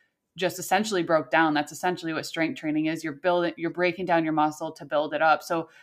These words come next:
that is metabolic all day long. And I, a question that we got that we'll get into kind of questions is,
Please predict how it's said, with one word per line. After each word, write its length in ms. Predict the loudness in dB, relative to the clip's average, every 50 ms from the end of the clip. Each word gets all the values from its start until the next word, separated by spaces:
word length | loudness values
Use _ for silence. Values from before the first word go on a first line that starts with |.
| _ _ 4
that 260 | 8 8 8 8 8
is 180 | 6 0 0 4
metabolic 680 | 6 6 6 6 6 4 6 6 6 6 4 2 2 0 0
all 240 | 2 2 2 2 0
day 200 | -2 -2 -2 -2
long. 520 | -2 -2 -2 -2 -2 -4 -4 -6 -8 -10 -12 _ _ _ _ _
And 260 | 0 0 0 0 -2 -4 -8 _ _ _ _ _ 6
I, 140 | 6 6 6
a 180 | 6 4 4
question 380 | 6 6 6 6 6 4 0 0
that 100 | 0 0
we 80 | 0
got 240 | 2 4 4 2 2
that 100 | 0 -2
we'll 140 | -2 -2 0
get 160 | 0 0 2
into 160 | 2 2 0
kind 240 | 0 -2 0 0 0 0
of 60 | 0
questions 420 | 0 0 0 0 -2 -4 -6 -6
is, 120 | -8 -8